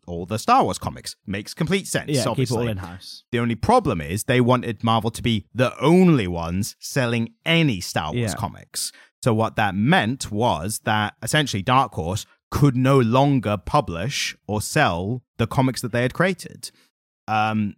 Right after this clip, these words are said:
Speaker 1: now, seeing this and see, like, we, I wanted to do the first appearance of Ahsoka.
Speaker 2: Yeah.
Speaker 1: This is the first appearance of Ahsoka in the comics. It not being available, I thought <sighs> my issue with stuff like this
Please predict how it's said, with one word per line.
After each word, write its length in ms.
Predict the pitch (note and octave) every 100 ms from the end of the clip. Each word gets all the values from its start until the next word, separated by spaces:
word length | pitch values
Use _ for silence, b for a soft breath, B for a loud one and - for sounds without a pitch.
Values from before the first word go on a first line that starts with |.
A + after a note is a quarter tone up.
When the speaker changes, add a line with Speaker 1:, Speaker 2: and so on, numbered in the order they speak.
| _
Speaker 1:
now, 380 | B2 B2 A#2+ A2+ _ _ -
seeing 420 | - G#3+ A#3+ E3+
this 360 | G2 F#3+ - -
and 300 | B2 A#2+ A#2
see, 500 | - - - - D#3+ -
like, 240 | B2+ A2
we, 120 | C3 C3
I 220 | C#3 C#3+
wanted 260 | C#3+ C3+ A2+
to 60 | B2
do 400 | A2 A2 G#2+ G#2
the 80 | A2
first 280 | - G#2+ G#2
appearance 260 | G#2 G2 F2+
of 80 | -
Ahsoka. 460 | D#3 D#3+ F3 E3+
Speaker 2:
Yeah. 260 | D3 B2+ G#2+ -
Speaker 1:
This 180 | B2
is 140 | D3+ D#3+
the 100 | -
first 220 | G#2+ G2
appearance 260 | F#2+ G2 F2
of 60 |
Ahsoka 240 | F2+ E2+ -
in 60 |
the 40 | F2+
comics. 500 | G3 F3+ F#3+ - - b b _ _ -
It 180 | A#2+
not 200 | A#2+ G#2+
being 200 | - A2
available, 720 | G2 F#2+ F#3+ F3+ B2 G2 A2+ B2+ _ _ -
I 180 | A#2+ C3+
thought 460 | - C3 B2 B2+ _ _ -
<sighs> 300 | - - A#2+
my 320 | A2 D3 F3+
issue 320 | E3+ D3+ D3+
with 120 | C#3 -
stuff 240 | D3+ -
like 140 | D3 -
this 360 | G3+ - -